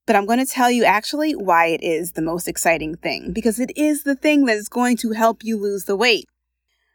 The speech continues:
Lots of times when we come from diets, right, our professional dieting brain, we automatically think weight loss, "Oh, I just gotta do some more stuff.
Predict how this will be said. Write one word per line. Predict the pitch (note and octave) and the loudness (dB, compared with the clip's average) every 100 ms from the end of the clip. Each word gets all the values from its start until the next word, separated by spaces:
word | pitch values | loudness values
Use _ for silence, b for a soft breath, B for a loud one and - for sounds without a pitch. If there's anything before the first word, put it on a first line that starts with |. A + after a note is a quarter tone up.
| _ - | _ -4
Lots | G#3 C4+ - | 0 0 -2
of | E4 | -6
times | D#4+ F4 E4 G#3 F#3 A3+ B3+ - | 0 2 2 2 -2 -6 -8 -10
when | A#3 A3+ | -4 -4
we | G#3+ A#3 | -2 -4
come | B3 C#4 B3+ B3+ | -4 -2 0 -2
from | - A#3+ A#3 A3+ A#3 B3+ _ _ _ _ _ _ _ _ - | -2 -2 -2 -6 -8 -12 _ _ _ _ _ _ _ _ -6
diets, | F3+ A3 C#4 A3+ - - - - | 0 2 2 -2 -6 -8 -10 -4
right, | G#3 A3+ - | -2 0 0
our | G3+ A3+ | 0 0
professional | A#3+ A3 A#3+ B3 C4 C4 | -4 -2 -2 -2 -6 -6
dieting | A3+ F3+ F3 A#3+ B3+ C#4+ C4 | -4 0 2 0 -2 -4 -2
brain, | D4 D#4+ A#3+ F#3 F#3 A#3 _ _ _ - | -2 0 0 -2 -4 -8 _ _ _ -6
we | A#3+ - | -4 0
automatically | A3 B3+ C4+ A#3 B3 B3 B3 | 2 2 2 2 0 -2 -6
think | A3 F#3+ F3 | -4 -6 -2
weight | C4+ F4 | -2 0
loss, | D#4 D#4 D#4+ E4+ - | 2 2 0 -4 0
"Oh, | C#4 B3 - | 0 2 0
I | C4+ | -2
just | D#4 - | -2 -2
gotta | B3+ A3 | 0 0
do | G3+ E3 A#3 | -4 -4 -4
some | A#3 A3+ | -4 -6
more | G3 F#3 | -6 -8
stuff. | - - - | -6 -10 -10